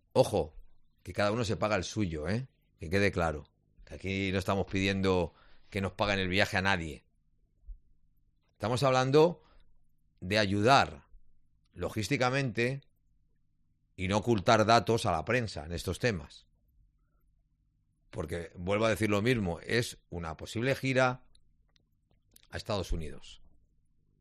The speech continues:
Con todo lo que conlleva el tema americano, tal y como está ahora el presidente Trump, que a lo mejor alguno no puede entrar, no nos deja entrar porque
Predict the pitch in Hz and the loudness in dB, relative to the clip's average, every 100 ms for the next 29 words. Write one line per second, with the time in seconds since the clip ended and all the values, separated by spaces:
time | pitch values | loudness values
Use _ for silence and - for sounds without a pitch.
0 | _ _ _ _ _ _ _ _ _ _ | _ _ _ _ _ _ _ _ _ _
1 | _ _ - - 82 104 104 104 104 101 | _ _ -12 -6 -4 0 2 2 2 2
2 | 107 127 135 139 - _ _ - 80 101 | 2 4 6 4 0 _ _ -12 -6 -4
3 | 104 95 92 90 143 107 69 - - _ | -2 0 0 2 2 2 -6 -16 -20 _
4 | _ _ _ _ 98 95 92 92 - 95 | _ _ _ _ -4 -2 -2 -4 -2 0
5 | 95 90 85 90 - 90 92 90 87 87 | 0 0 -2 -6 -6 -6 -4 -4 -2 -2
6 | 82 107 120 90 - - - - _ _ | -4 -2 -2 -4 -8 -16 -20 -20 _ _
7 | _ - 90 85 98 92 98 98 92 87 | _ -6 -4 -2 0 2 2 2 2 2
8 | 87 85 123 117 92 87 85 90 80 104 | 0 2 2 2 0 0 0 -2 -2 2
9 | 110 90 85 85 80 80 | 2 0 -4 -4 -6 -10